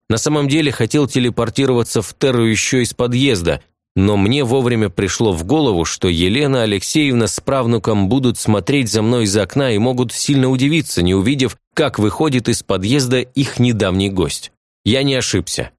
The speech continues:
Две заинтересованные головы, прильнув к оконному стеклу на кухне, глядели во двор.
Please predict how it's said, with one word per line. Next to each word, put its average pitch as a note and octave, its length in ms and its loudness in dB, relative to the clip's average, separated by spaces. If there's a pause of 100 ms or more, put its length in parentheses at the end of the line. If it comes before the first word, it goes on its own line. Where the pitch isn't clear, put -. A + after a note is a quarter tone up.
(380)
Две F#2 300 0
заинтересованные A2+ 920 2
головы, F2+ 580 0 (100)
прильнув G#2 520 2
к - 80 -4
оконному G#2 500 0
стеклу G#2+ 420 -2
на F2 140 0
кухне, C3+ 460 -2 (200)
глядели F#2 460 0
во D#2+ 140 0
двор. C2+ 260 -6